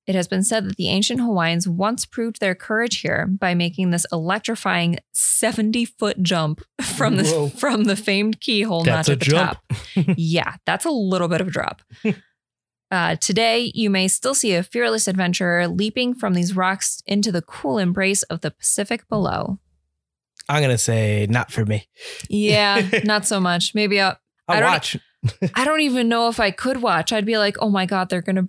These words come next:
Speaker 1: like, break their bones as soon as they hit the surface tension of the water." <laughs>
Speaker 2: I would just be afraid of rocks down below.
Speaker 1: Oh, oh God,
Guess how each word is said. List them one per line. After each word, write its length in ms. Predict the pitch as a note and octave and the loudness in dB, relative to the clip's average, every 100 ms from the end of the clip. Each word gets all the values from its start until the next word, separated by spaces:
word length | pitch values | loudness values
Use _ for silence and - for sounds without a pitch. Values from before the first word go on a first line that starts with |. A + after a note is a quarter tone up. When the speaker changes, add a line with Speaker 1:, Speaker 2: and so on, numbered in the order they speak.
| - | -4
Speaker 1:
like, 180 | F#3+ F3+ - | -4 -4 -2
break 220 | G3 F#3 | -2 -2
their 140 | F#3+ F3 | -2 0
bones 320 | F3+ F3+ F#3 | 0 0 0
as 120 | E3 | 0
soon 160 | - F#3+ | 0 -2
as 100 | F3+ | 0
they 120 | F#3 | -2
hit 180 | G#3 - | -2 -4
the 80 | F3+ | -4
surface 640 | - F3 - E3+ - - | -2 -2 -2 -2 -2 -2
tension 380 | - G3 G3 G3 | -2 0 0 0
of 100 | F3+ | -2
the 100 | F#3 | -2
water." 400 | F3 F#3+ G3 A#3+ C4+ | 0 0 2 2 0
<laughs> 100 | - | 0
Speaker 2:
I 80 | C#3 | 0
would 100 | C#3+ | 0
just 140 | B2 | 0
be 80 | A2 | 0
afraid 240 | A#2 A#2 A2 | 0 0 0
of 140 | G2+ | -2
rocks 260 | G#2+ G#2+ - | -2 -2 -2
down 220 | A2+ A2 | 0 0
below. 340 | G#2+ A2+ A2 - - | 2 2 0 -2 -2
Speaker 1:
Oh, 280 | D4+ A#3+ - - - - - - - | 0 0 -4 -8 -6 -6 -6 -10 -4
oh 220 | B3 A#3+ | 0 0
God, 480 | F#3+ - A#3 G#3+ E3+ | 0 2 2 2 -2